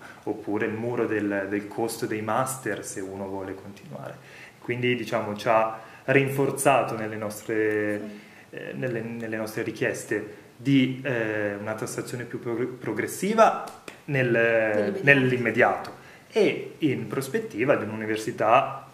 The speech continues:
Speaker 1: e di un'istruzione tutta davvero accessibile e quindi gratuite, perché,
Speaker 3: Sì.
Speaker 1: eh, se lo Stato deve spendere delle risorse,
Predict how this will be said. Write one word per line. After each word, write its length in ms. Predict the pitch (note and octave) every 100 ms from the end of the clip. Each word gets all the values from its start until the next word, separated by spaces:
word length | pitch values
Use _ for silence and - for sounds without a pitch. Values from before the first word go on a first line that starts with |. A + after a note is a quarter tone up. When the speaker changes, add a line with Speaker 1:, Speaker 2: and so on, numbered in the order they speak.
| -
Speaker 1:
e 140 | C3
di 80 | B2
un'istruzione 680 | B2 A#2+ - A#2+ - C#3 D#3
tutta 460 | A2+ G#2 - B2+ -
davvero 420 | A2 - A2 G#2+
accessibile 600 | G#2 - C#3+ - G2 A#2+
e 20 |
quindi 260 | - G2+ G#2+
gratuite, 560 | G2 G2 A2 G2 F#2 G#2
perché, 480 | A2+ - G#2+ G2 G2+ - - - -
Speaker 3:
Sì. 60 | B2+
Speaker 1:
eh, 180 | A#2 -
se 480 | - - - - B2+
lo 100 | A#2+
Stato 380 | - C#3+ C3 B2
deve 180 | A2 A2
spendere 400 | - B2 A#2 A#2
delle 220 | A#2 A#2
risorse, 720 | B2 - A2+ A2 - B2